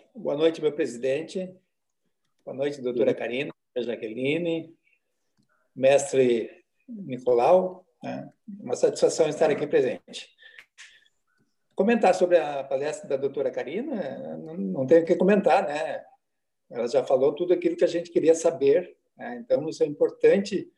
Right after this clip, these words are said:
ah, para nós, cirurgiões, que cirurgião não, não é muito acostumado a estudar esses mecanismos, né? Para nós é super importante a sua palestra.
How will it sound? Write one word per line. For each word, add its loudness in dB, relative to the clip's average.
ah, -4
para 4
nós, 2
cirurgiões, -2
que -20
cirurgião -4
não, -4
não -2
é 2
muito 2
acostumado 0
a -4
estudar 0
esses -8
mecanismos, -4
né? 0
Para -4
nós 4
é 2
super 0
importante 2
a -8
sua -2
palestra. -2